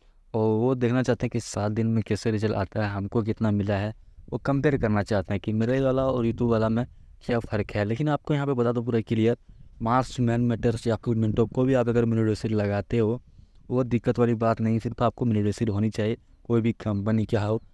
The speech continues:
लेकिन मैं यहाँ पे डेडिकेट करता हूँ मैन मेटर्स, यानी कि मैं अधिकतर आपको बता दूँ मैन मेटर्स मिनोडोक्सिल ही मैं लगाया हूँ,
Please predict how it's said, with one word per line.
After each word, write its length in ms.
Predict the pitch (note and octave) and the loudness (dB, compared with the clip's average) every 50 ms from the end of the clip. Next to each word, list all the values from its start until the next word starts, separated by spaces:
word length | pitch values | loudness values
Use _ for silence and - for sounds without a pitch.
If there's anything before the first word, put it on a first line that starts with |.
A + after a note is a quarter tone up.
| _ _ - | _ _ -6
लेकिन 220 | C3 A#2+ - D3 C#3+ | -6 0 2 2 4
मैं 100 | C#3+ C#3 | 4 2
यहाँ 140 | C3+ C3+ C3+ | 0 -2 -2
पे 120 | - C3+ | -2 -2
डेडिकेट 340 | B2 B2 A2+ A#2+ A2+ B2+ B2 | -2 0 0 0 -2 -2 0
करता 300 | - B2 A2+ G#2+ - A#2+ | 0 -2 -2 0 0 -2
हूँ 100 | A#2 A#2+ | 0 0
मैन 180 | A2+ G2+ G2+ G#2+ | 0 0 0 0
मेटर्स, 340 | G#2+ G#2 A2 A#2 A2+ - A2+ | 0 2 0 0 0 -2 -2
यानी 120 | A#2 A#2+ | -4 -4
कि 140 | A2+ - A#2+ | -2 -2 -2
मैं 100 | A#2 - - - | -2 -2 -4 -4
अधिकतर 400 | - A#2 A2 G#2 - - A#2+ A2+ | -2 0 0 0 0 0 0 0
आपको 160 | G2+ A2 A2 | 0 0 0
बता 140 | G#2+ G#2+ G2+ | 0 2 2
दूँ 100 | A2 A2+ | 0 0
मैन 200 | A2+ G#2 G2+ G2+ | 2 2 0 0
मेटर्स 280 | G#2 G2 A2 G#2+ G#2+ A2+ | 0 0 -2 -2 0 0
मिनोडोक्सिल 400 | A2 G#2 G#2 G#2+ G2+ - - A2+ | 0 0 2 0 0 -2 0 0
ही 80 | A2 A2 | 0 0
मैं 120 | A2+ A2 | 2 0
लगाया 340 | G#2+ G2+ F#2 G2+ G2+ G2+ A2 | 0 0 2 0 0 0 0
हूँ, 140 | A2 A2 | -2 -2